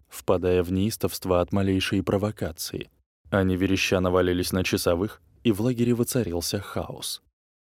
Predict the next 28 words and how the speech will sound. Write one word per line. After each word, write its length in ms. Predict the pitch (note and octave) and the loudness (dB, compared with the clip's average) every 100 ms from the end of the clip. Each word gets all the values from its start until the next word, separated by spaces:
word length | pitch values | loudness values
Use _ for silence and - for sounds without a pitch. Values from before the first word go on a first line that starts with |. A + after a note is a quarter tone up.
| - | -2
Изначально 640 | G2+ E2+ F#2 - C#3+ B2+ | 0 0 -2 0 0 0
Зориан 400 | G2 A#2 A#2 G#2 | 0 2 2 2
собирался 640 | G2+ G2 F#2+ G2 G2 G2+ F2+ | 0 0 2 2 0 2 2
отвлечь 340 | - F#2+ F#2 | 2 0 0
остальные 520 | F#2+ - F2+ F2+ F2+ | 0 0 0 2 0
посты 400 | F2 F2 - G#2 | 0 -2 -2 -6
гоблинами, 680 | G#2 A#2 G2 F2 E2 E2 - _ _ | 0 -2 0 -4 -4 -4 -8 _ _
а 140 | - F#2 | -2 0
самому 480 | - F2+ E2+ G#2 | 0 2 2 0
атаковать 560 | E2+ E2+ F#2 F#2+ F#2+ F#2 | 0 0 0 0 0 0
один 340 | A#2+ A2 F#2 | -2 -2 -4
из 180 | E2+ E2+ | -4 -4
них, 300 | F2 - - _ _ | -6 -8 -12 _ _
но 200 | G2 G2 | 0 2
этого 280 | F#2+ F#2 F#2+ | 2 2 2
не 120 | G2 | 2
потребовалось. 840 | F#2 G2 A#2 A2 E2+ E2+ D#2+ - - _ _ _ | 2 0 0 -2 -2 -4 -4 -8 -12 _ _ _
Прибыв 400 | - F#2+ F2+ F2+ | 0 2 2 0
на 120 | F#2 | 0
место, 340 | F2 G2 - F2+ | 0 -2 0 0
он 160 | F2+ | 2
обнаружил, 500 | F#2+ F#2 G2 A2+ G#2+ | 2 2 0 0 -2
что 220 | G2 - G2 | -2 0 2
ротозеи 500 | F#2+ F#2 F2+ F#2 F2+ | 2 2 2 0 0
и 40 | |
часовые 580 | - F#2+ F2+ F2 G#2+ F2 | -2 -2 0 0 -2 -2
покинули 580 | - G2 - G2 F#2+ A2+ | -4 -6 -2 0 0 0
пост, 460 | - G2 - - | -2 -6 -6 -14